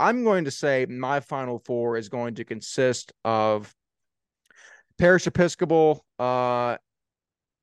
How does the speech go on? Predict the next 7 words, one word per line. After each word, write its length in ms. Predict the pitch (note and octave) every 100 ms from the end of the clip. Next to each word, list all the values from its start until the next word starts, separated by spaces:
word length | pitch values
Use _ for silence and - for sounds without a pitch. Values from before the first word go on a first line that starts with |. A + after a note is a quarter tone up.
| _
San 260 | - D#3
Antonio 420 | D3+ E3 D3+ C#3+ C3
Antonian, 760 | A#2+ - D3+ D3 C#3+ C#3 C3 - - _ _ -
Houston 280 | E3 D#3
Saint 240 | C3+ C#3+ C3
Thomas, 520 | C3+ B2+ B2 A#2+ -
and 500 | A#2+ A#2 A2+ A2+